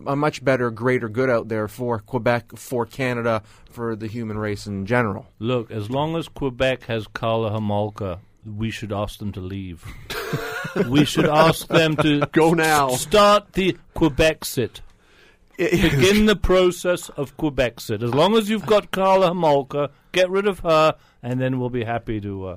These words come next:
Speaker 1: Scott,
Speaker 2: talk.
Speaker 1: I, I'm gonna ask you, 'cause I have a lot of respect for you, and I like how you articulate things. What are your thoughts on the question that you posed to Bill and I?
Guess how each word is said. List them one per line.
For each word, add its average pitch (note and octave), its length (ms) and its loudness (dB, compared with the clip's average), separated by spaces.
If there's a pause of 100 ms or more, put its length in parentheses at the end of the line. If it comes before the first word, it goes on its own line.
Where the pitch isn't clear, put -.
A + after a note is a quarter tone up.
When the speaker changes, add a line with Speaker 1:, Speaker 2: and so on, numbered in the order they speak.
(160)
Speaker 1:
Scott, F3 420 2
Speaker 2:
talk. - 180 -10
Speaker 1:
I, C#3 220 0
I'm D#3+ 140 0
gonna E3+ 120 -2
ask E3 260 -2
you, F#3+ 120 -8
'cause B2+ 100 -4
I C#3 60 4
have D#3 100 4
a D#3+ 40 0
lot D#3 180 4
of D#3 60 2
respect E3+ 340 -2
for - 100 -12
you, B2 100 -2
and A2 80 0
I A2+ 60 0
like C3+ 240 -2
how C#3+ 80 -6
you C#3 320 -2
articulate B2+ 580 -2
things. C3 240 -6
What D#3+ 220 0
are F3 80 -2
your F#3 220 0
thoughts G#2 500 0
on B2 140 -2
the B2+ 40 -4
question C3+ 420 -4
that A#2 100 -6
you C3+ 120 -4
posed C3 360 -2
to C#3 60 -4
Bill D3+ 200 -2
and B2 120 -8
I? - 220 -14